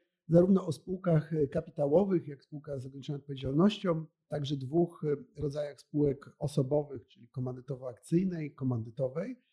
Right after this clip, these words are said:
ale także możliwości opodatkowania ryczałtowego, czyli podatku, e, od, e, przychodów ewidencjonowanych, którym oczywiście nie uwzględniamy kosztów podatkowych,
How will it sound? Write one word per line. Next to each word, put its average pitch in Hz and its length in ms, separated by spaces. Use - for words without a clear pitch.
ale 175 220
także 190 680
możliwości 175 640
opodatkowania 160 680
ryczałtowego, 143 720
czyli 131 480
podatku, 170 540
e, 135 320
od, 147 280
e, 147 100
przychodów 156 520
ewidencjonowanych, 139 960
którym 196 260
oczywiście 165 360
nie 175 120
uwzględniamy 156 460
kosztów 131 360
podatkowych, 196 560